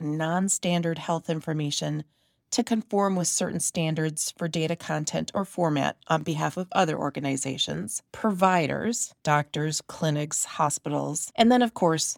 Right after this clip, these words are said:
health plans. This would include insurance companies, employer-sponsored health plans, and government programs like Medicare, Medicaid, military insurance, and veterans programs.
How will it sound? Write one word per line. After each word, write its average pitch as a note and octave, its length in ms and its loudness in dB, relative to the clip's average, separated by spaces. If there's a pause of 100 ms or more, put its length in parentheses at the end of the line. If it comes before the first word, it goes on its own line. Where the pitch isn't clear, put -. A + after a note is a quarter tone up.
(100)
health - 360 -2
plans. - 460 -12 (100)
This A#3+ 220 2
would C4+ 100 4
include F3 380 4
insurance F#3+ 560 0
companies, G3 640 -2 (180)
employer-sponsored F#3+ 1500 0
health C#3 340 0
plans, C#3 560 -4 (120)
and G3+ 160 4
government G3 440 2
programs D3+ 680 0 (320)
like D3+ 180 0
Medicare, E3 640 0 (120)
Medicaid, D#3 580 0 (180)
military E3+ 800 2
insurance, C#3+ 760 -2
and D3 340 -2
veterans - 420 -2
programs. - 680 -8